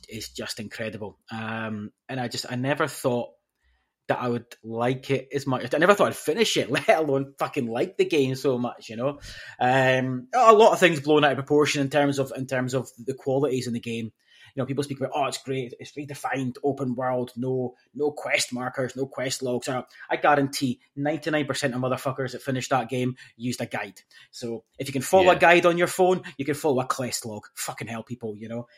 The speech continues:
Speaker 1: There's, there's, there's so much snobbery around that, it's unreal. So,
Speaker 2: Yeah.
Speaker 1: um, but yeah, it's, it's just great. And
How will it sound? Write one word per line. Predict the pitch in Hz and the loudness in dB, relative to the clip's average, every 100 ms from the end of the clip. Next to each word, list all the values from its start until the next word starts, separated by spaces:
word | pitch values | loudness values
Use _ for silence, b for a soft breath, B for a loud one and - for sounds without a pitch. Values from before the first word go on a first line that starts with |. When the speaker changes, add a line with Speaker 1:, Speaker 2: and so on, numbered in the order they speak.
| b | b
Speaker 1:
There's, | 127 - | -8 -8
there's, | - 123 - | -8 -10 -8
there's | 123 - | -8 -6
so | - 156 | -2 0
much | 156 147 - - | 0 -2 -8 -8
snobbery | - - 135 139 139 139 135 113 110 | -6 -2 0 2 4 4 0 -4 -6
around | 120 117 120 117 | -6 -4 -4 -4
that, | 113 110 | -6 -8
it's | - | -10
unreal. | 120 113 117 113 101 B B B B | -8 -6 -4 -6 -10 B B B B
So, | - 135 | -6 -2
Speaker 2:
Yeah. | 120 113 113 | -2 -2 -6
Speaker 1:
um, | 110 110 110 120 _ _ _ | -8 -10 -12 -14 _ _ _
but | - 117 - | -6 -6 -8
yeah, | 104 107 104 - | -12 -12 -12 -12
it's, | 120 - - - _ | -10 -8 -10 -12 _
it's | 117 - | -12 -10
just | - 143 143 | -4 -4 -4
great. | 113 117 123 | -6 -6 -4
And | 170 | -8